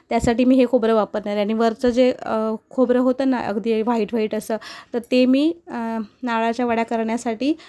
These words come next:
साईडला करून घेतलं. आणि त्याच्यानंतर जे खालचं राहिलेलं आहे थोडंसं का-, काळपट कलरचं खोबरं असतं, तर ते मी हे जेवणासाठी घेते. Actually हे खोबरंच असतं,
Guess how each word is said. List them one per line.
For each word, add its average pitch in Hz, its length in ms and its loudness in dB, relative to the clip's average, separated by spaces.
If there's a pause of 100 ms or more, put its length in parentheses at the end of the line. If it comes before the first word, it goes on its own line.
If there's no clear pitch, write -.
(480)
साईडला 262 300 4
करून 262 280 2
घेतलं. 208 220 0
आणि 208 60 -4
त्याच्यानंतर 240 420 -4
जे 240 200 -2
खालचं 240 320 -2
राहिलेलं 247 360 2
आहे 226 100 -4
थोडंसं 226 300 -2
का-, 226 280 -2
काळपट 220 460 -6
कलरचं 233 380 -4
खोबरं 226 240 0
असतं, 226 300 -6
तर 247 140 -4
ते 247 120 4
मी 247 120 4
हे 247 200 2 (460)
जेवणासाठी 240 500 0
घेते. 240 180 0
Actually 254 240 2
हे 294 60 6
खोबरंच 311 400 4
असतं, 254 280 -6